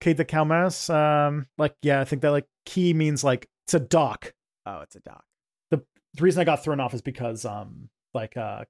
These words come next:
Speaker 1: the Queen's Quay is basically a highway now, or basically a road in, uh, in Toronto,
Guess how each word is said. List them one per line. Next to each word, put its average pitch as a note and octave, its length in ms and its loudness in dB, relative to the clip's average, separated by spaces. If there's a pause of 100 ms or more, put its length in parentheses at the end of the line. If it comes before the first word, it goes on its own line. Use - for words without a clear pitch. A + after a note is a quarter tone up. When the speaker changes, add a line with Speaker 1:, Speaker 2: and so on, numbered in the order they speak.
(100)
Speaker 1:
the C#3 60 -4
Queen's C3 360 -6
Quay A#2+ 320 -6 (200)
is B2+ 380 -8 (240)
basically C#3+ 380 -4
a A#2 80 -4
highway A#2+ 420 -4
now, A#2+ 480 -12
or C#3+ 140 -4
basically C#3+ 320 -4
a B2 100 -2
road B2 460 -4 (100)
in, C3 240 -6
uh, A#2+ 460 -8 (120)
in D3 140 -6
Toronto, C3 580 -8